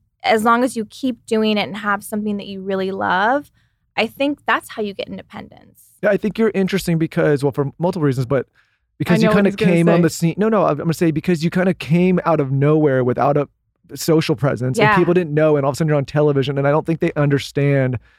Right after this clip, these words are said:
Speaker 2: that you've worked
Speaker 1: My whole life.
Speaker 2: Yes.
Speaker 3: I
Speaker 2: And
Speaker 3: was also gonna say, I thought you were gonna say that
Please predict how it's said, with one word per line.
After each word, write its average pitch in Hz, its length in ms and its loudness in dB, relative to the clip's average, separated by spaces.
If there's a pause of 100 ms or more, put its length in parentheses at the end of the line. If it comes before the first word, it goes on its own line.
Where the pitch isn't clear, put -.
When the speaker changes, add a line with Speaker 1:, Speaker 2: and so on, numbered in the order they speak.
(120)
Speaker 2:
that 151 140 -2
you've 123 240 -2
worked 143 540 0 (640)
Speaker 1:
My 240 80 2
whole 254 340 2
life. 208 280 2
Speaker 2:
Yes. 135 400 2
Speaker 3:
I 285 180 2
Speaker 2:
And 415 100 4
Speaker 3:
was 403 120 2
also - 320 2
gonna 262 160 0
say, 240 200 0
I 226 120 2
thought 302 160 -2
you 269 80 -2
were 240 100 0
gonna 226 160 -2
say 220 240 -2
that 208 240 -2